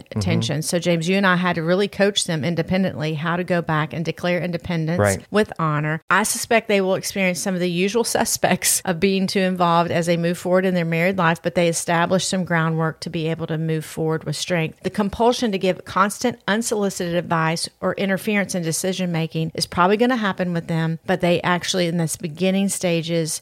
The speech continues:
Speaker 2: really laid groundwork for building a strong relationship
Speaker 1: Mm-hmm.
Speaker 2: with both sets of their in-loves. So one of the things we encourage them to do is that they would lead the conversation and go to their parents, not wait for it to pop up,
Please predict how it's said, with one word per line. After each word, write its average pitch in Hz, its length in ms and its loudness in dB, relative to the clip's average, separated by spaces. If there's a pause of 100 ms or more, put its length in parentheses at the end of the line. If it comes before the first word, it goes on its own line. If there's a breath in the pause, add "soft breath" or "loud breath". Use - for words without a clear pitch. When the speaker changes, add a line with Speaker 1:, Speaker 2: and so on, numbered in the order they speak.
Speaker 2:
really 175 380 2
laid 190 200 4
groundwork 175 400 2
for 180 120 -6
building 160 300 0
a 156 60 -2
strong 151 220 -4
relationship 151 560 -4
Speaker 1:
Mm-hmm. 110 60 0
Speaker 2:
with 160 280 -2
both 220 200 2
sets - 380 -4
of 165 280 -6
their 147 160 -2
in-loves. - 540 -6 (160)
So - 160 2
one 220 160 2
of 214 80 2
the 196 80 2
things 170 260 -2
we 180 140 0
encourage 156 420 -2
them 165 220 0
to 160 100 -4
do 151 360 -2 (200)
is 185 140 -2
that 185 160 2
they 190 180 6
would 190 120 0
lead 202 340 4
the 214 80 2
conversation 170 720 -2
and 170 120 -2
go 175 160 2
to 180 80 -2
their 165 120 0
parents, 156 320 -2
not 175 160 -4
wait 180 220 0
for 175 140 -2
it - 80 -6
to 165 80 -4
pop 160 320 -6
up, 160 220 -4